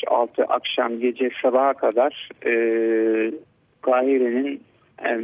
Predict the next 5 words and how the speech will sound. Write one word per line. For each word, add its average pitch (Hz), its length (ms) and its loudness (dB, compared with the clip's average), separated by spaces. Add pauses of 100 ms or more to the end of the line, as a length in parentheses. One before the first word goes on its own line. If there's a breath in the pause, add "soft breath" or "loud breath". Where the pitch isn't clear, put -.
(520)
neredeyse 117 520 -4
bütün 147 260 -10
meydanları, 110 720 0 (500 loud breath)
bütün 139 440 -4 (140)
ana 110 320 0